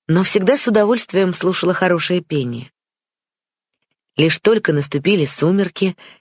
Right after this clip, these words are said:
час, располагающий к романтическим занятиям, я открыла рояль и начала упрашивать мистера Рочестера спеть для меня. Он отговаривался,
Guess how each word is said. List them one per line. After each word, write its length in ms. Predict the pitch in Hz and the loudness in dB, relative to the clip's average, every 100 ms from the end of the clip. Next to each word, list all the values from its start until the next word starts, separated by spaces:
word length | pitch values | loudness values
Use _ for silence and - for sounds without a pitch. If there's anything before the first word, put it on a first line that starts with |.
| _ | _
час, 300 | - 160 147 | -2 0 0
располагающий 800 | 147 143 151 151 151 143 151 - | -2 -2 0 2 2 0 0 -2
к 80 | - | 0
романтическим 720 | 156 147 147 143 143 - 139 | 0 0 0 -4 -4 -4 -4
занятиям, 640 | 135 135 135 139 214 269 285 - - - - | -2 -2 -2 0 0 -2 -4 -14 -14 -10 -2
я 300 | 208 294 247 | 2 4 2
открыла 480 | - 180 165 139 | 0 -2 0 2
рояль 420 | 139 139 175 294 - - - - | 2 2 2 0 -2 -14 -20 -2
и 100 | 220 | 2
начала 400 | 233 233 233 220 | 2 2 2 2
упрашивать 540 | 202 185 160 170 156 156 | 0 0 -2 0 -2 -2
мистера 420 | 147 - 147 147 | -4 -2 -2 2
Рочестера 500 | 185 214 226 233 214 | 2 0 0 0 0
спеть 400 | - - 233 160 | -2 -2 -2 -2
для 140 | 135 | -4
меня. 320 | 131 127 117 - _ _ _ _ _ _ _ _ _ | -4 -6 -8 -12 _ _ _ _ _ _ _ _ _
Он 140 | - 240 | 2 2
отговаривался, 840 | 156 123 123 226 190 165 - 160 | 2 0 2 2 2 0 -2 -2